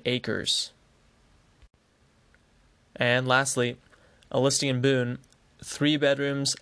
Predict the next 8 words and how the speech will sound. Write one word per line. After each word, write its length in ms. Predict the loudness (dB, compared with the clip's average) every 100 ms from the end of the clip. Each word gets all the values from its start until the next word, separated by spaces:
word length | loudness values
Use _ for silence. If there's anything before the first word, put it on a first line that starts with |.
| -12
three 340 | -8 -2 0
bathrooms, 680 | 2 2 0 0 -2 -2 -6
priced 460 | -4 0 0 0 0
at 280 | 0 0 -2
two 160 | -4
million 560 | 0 0 0 -2 -6 -8 -18 -20 _ _ _ _
three 460 | -20 -14 -2 0 2
ninety-five, 800 | 0 -2 0 0 0 -2 -4